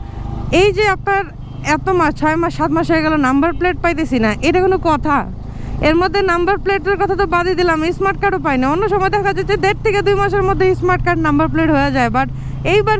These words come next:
কি হইলো আল্লাহ মাহবুদে জানে। অনেকদিন পরে এই গলি দিয়ে ঢুকলাম। Unfortunately, ওয়াও,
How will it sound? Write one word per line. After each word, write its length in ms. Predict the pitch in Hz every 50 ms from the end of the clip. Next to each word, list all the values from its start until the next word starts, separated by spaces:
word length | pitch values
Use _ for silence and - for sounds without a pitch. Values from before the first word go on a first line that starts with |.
| 311
কি 80 | - 381 381
হইলো 200 | 370 370 359 381 359 339 - 247
আল্লাহ 200 | 302 339 359 349 339 330
মাহবুদে 320 | 320 285 277 262 220 226 208 196
জানে। 180 | 196 185 185 196 - - - - - - - - - - - - - - - - 240
অনেকদিন 340 | 240 247 254 226 214 269 277 254 226
পরে 160 | 285 294 285 262 269 254 214
এই 60 | 240 247 202 233
গলি 200 | 247 254 254 247 226
দিয়ে 120 | 254 247 226
ঢুকলাম। 300 | 226 202 175 196 190 208 254 - - - 247 254 254
Unfortunately, 800 | 269 262 - 262 269 269 - 330 302 294 311 262 269 277 294 302 320 320 311 - - 233
ওয়াও, 260 | 208 202 196 185 165